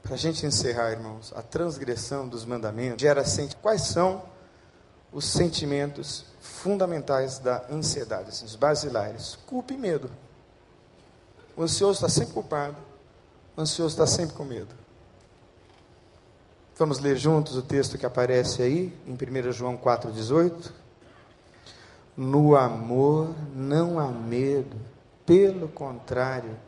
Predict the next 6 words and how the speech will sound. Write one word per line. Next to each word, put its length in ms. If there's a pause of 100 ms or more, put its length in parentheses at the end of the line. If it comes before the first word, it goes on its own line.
(400)
o 100
perfeito 800
amor 460
expulsa 800
o 20
medo." 480